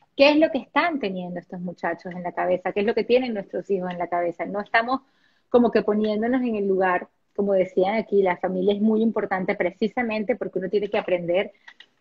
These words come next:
a respetar el proceso de aprendizaje de, de, de todas las personas que son diferentes.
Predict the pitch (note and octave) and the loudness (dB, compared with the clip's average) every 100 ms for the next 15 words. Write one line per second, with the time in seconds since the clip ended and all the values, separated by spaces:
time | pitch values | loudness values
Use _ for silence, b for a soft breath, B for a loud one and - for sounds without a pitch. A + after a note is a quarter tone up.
0 | _ _ _ - G3+ F#3 F3 D#3+ - E3+ | _ _ _ -4 -2 0 0 -2 -4 -6
1 | C#3 D3+ D#3+ B3+ - - G#3+ F#3 F3+ E3+ | -4 -2 2 2 2 0 0 -2 -2 -4
2 | - A3 A3 G3 F3+ - F3+ B3 D#4+ A3 | 2 2 2 0 -2 -2 0 2 4 4
3 | F#3 F3+ F#3 F3+ F3 - G3+ G3+ G3+ - | 2 -2 -6 -2 -2 2 4 2 -2 -12
4 | - F3 E3+ F3+ - E3+ E3+ - G#3 D4 | -8 -8 -8 -10 -8 -10 -10 -4 0 0
5 | D4 - - | -4 -8 -20